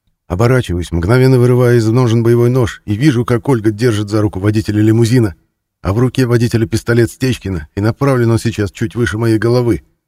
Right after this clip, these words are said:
Настолько, насколько хватило Ольги сил его поднять. Не успеваю, слишком поздно. Водитель сбивает Ольгу ударом кулака и мгновенно стреляет ей в грудь. Нож уже в воздухе и вонзается в шею предателя в тот момент, когда пистолет уже нацелен на меня.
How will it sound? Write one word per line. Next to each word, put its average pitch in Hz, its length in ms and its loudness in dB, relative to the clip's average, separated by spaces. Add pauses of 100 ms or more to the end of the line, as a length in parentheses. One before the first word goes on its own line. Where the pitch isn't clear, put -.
(220)
Настолько, 101 500 -4
насколько 104 440 -4
хватило 107 440 0
Ольги 104 180 -2
сил 113 220 -2
его 104 140 0
поднять. 107 460 -4 (680)
Не 101 140 0
успеваю, 95 560 0
слишком 117 420 0
поздно. 101 580 -2 (400)
Водитель 107 420 0
сбивает 120 520 2
Ольгу 117 240 4
ударом 113 320 4
кулака 113 400 2
и 110 80 4
мгновенно 120 480 0
стреляет 117 460 0
ей 117 100 2
в 104 80 -2
грудь. 113 360 -2 (520)
Нож 101 340 -2
уже 98 180 -2
в 92 60 -4
воздухе 107 500 -2
и 107 40 0
вонзается 113 540 0
в - 40 -6
шею 117 240 0
предателя 113 520 -2
в - 40 -8
тот 113 200 -4
момент, 123 320 -2
когда 110 240 0
пистолет 117 420 -4
уже 107 160 -2
нацелен 110 420 0
на 104 60 0
меня. 110 340 0